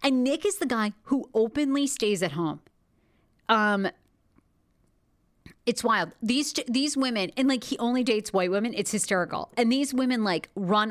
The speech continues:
all around for him. They, they, like, get him, they want him to have his own bed, or they wanna all be in bed with him at once. And then, you know, he says he has such a sac-,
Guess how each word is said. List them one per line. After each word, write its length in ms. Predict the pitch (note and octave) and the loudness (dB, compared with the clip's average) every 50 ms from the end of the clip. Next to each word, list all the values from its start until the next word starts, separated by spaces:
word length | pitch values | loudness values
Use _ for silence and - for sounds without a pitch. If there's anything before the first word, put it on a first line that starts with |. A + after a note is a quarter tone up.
| - - | -2 0
all 200 | - G3 G#3+ G#3+ | 0 2 2 2
around 360 | G3+ G3 F#3+ F3+ F#3 G3 G3 | 2 2 2 2 2 2 0
for 180 | - - A3+ A3 | 0 0 0 2
him. 460 | G3 G#3+ A3 G#3+ G#3 G3+ G3+ G3+ G3+ - - - - - - - _ | 2 2 2 2 2 0 0 -2 -4 -6 -10 -14 -16 -14 -16 -2 _
They, 200 | - A3 A3 - - | 2 2 2 0 -2
they, 200 | F#3 G#3+ G3+ G3+ | -2 0 2 2
like, 180 | G3+ F#3+ F#3 | 2 0 0
get 160 | - G#3 G3+ G3+ | 0 0 2 2
him, 140 | G3+ G3+ - | 0 -2 -2
they 200 | A3 G3+ G#3 G3+ | 0 2 2 2
want 260 | G3 F#3 G3 G3 G3 | 2 2 2 2 2
him 100 | G#3+ G#3+ F#3 | 2 2 2
to 80 | F#3+ | 0
have 120 | F3 G3 F3+ | 0 0 0
his 140 | F3+ D#3+ F3+ | 0 0 2
own 180 | F3 E3+ E3 | 2 2 0
bed, 400 | D3 - A3 G#3+ G#3+ A3 A3 G#3 | 0 0 0 2 2 2 2 2
or 80 | G3+ F3+ | 0 0
they 140 | E3 E3+ E3 | 2 2 2
wanna 260 | E3 F3+ F3+ F3 - - | 2 0 0 -2 -2 0
all 180 | F#3+ F#3 G3 G3 | 2 2 2 2
be 200 | E3+ G#3 G3 F#3+ | 2 0 0 0
in 100 | F3+ E3+ | 0 0
bed 220 | F3 F#3 F#3 F3+ | 0 0 0 0
with 140 | F3+ F#3+ E3 | 0 0 0
him 140 | G3 F3+ F3+ | 0 0 0
at 180 | E3 D#3+ D#3+ | -2 -2 -4
once. 460 | E3 E3+ G3 G#3 G#3 G3+ G3+ G3 - | -2 -2 0 0 0 0 -2 -2 -4
And 140 | G3 F3 F3 | -4 -2 -2
then, 160 | F3 E3+ E3 E3 - - - - - - | 0 -2 -2 -4 -8 -12 -14 -14 -12 -6
you 100 | - G#3 | -2 -2
know, 120 | G#3 G3 F#3 | -2 -2 -4
he 260 | - - - A3+ A3 | -6 -4 -2 -2 0
says 380 | - - - A3 G3+ G3+ F#3 | 0 0 2 0 0 0 0
he 80 | G3+ G3 | 0 0
has 100 | F3+ - | 0 0
such 240 | - A3+ G#3+ - - | 0 0 0 0 -2
a 60 | G#3 | -2
sac-, 340 | - - G#3+ F#3+ F#3 - | 0 2 2 2 0 -2